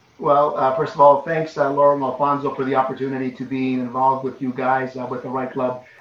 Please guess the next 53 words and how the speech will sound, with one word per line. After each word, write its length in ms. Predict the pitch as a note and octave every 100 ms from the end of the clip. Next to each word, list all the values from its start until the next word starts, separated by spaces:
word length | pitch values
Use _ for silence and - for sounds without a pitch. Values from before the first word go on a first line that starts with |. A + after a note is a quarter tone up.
| -
It's 160 | A#2
been 160 | C3+ C3
a 80 | B2
few 140 | C#3
months 240 | C3 B2+ C#3
now 140 | B2+
that 40 | B2+
we've 120 | A#2
been 120 | B2
working 220 | B2+ B2+
together, 480 | B2 C3 B2 C3 C3+
and 340 | C3 B2+ B2
I'm 140 | B2 B2+
really 500 | C3+ D3 C3+ C3 -
excited 420 | - - C3+ C3
about 200 | - B2+
what 180 | C3 -
you 100 | C#3
guys 300 | C3+ C3 B2
are 80 | B2
doing 380 | B2 B2+ B2+ A#2+
and 140 | A2+
so 180 | - A#2+
proud 380 | A#2+ C3 C3 B2
to 120 | B2+
be 140 | B2 A#2
part 280 | B2 A2+
of 80 | C3 -
this. 260 | - - _ -
Just 200 | G#3+ -
a, 240 | D#3 D3 -
a 60 |
little 260 | D3 D#3 D#3
bit 120 | D3+
about 340 | C#3+ C#3+ C#3 C#3+
Artex 340 | C#3+ C#3 -
Property 280 | C#3+ C3+ C3
Management. 680 | C3 C3+ C3+ B2 C3+ C3 C3+
Uh, 240 | C3 B2+
yeah, 140 | C#3 C3
so 180 | - C3+
my 120 | D3+
background, 600 | C#3 D3 D3 C#3 C3+ C3
of 100 | -
course, 220 | C3+ B2+
started 320 | - C3 C3
out 160 | C3 C3
in 80 | B2+
the 80 | A#2+
hospitality 720 | C3 - B2+ C#3+ D3 C#3+ C3
industry, 380 | B2+ B2+ - B2+
but, 340 | B2 A#2+ -
uh, 120 | -